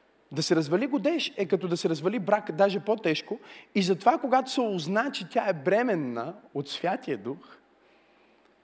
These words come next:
имаше опасност да бъде убита с камъни. Толкова сериозно беше това, което ангела й каза. Ангела дойде и каза на това дванайсет годишно тинейджерче: „Мога ли да проповядвам на някой?“ И това е важно в проповедта днес,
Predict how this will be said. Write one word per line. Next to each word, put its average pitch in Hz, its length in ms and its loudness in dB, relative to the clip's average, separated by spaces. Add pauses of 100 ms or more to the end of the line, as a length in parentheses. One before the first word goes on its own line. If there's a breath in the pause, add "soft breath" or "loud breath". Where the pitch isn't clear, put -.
(260)
имаше 269 320 6
опасност 254 520 4
да 226 60 0
бъде 233 200 0
убита 208 280 -4
с 262 200 -2
камъни. 330 400 0 (560)
Толкова 180 300 2
сериозно 214 480 4
беше 175 260 0
това, 165 160 4
което 165 240 2
ангела 165 340 0
й 165 40 -4
каза. 151 280 -4 (500 soft breath)
Ангела 233 400 6
дойде 240 240 6
и 233 220 0
каза 247 260 6
на 240 160 0
това 226 140 -2
дванайсет 190 460 -2
годишно 208 320 -8
тинейджерче: 170 640 -2 (260 loud breath)
„Мога 285 140 2
ли 466 80 6
да 415 60 2
проповядвам 160 480 2
на 165 80 -4
някой?“ 165 320 -8 (1200)
И 254 100 4
това 320 180 0
е 311 80 -4
важно 285 460 0
в - 80 -8
проповедта 233 440 -2
днес, 208 380 -2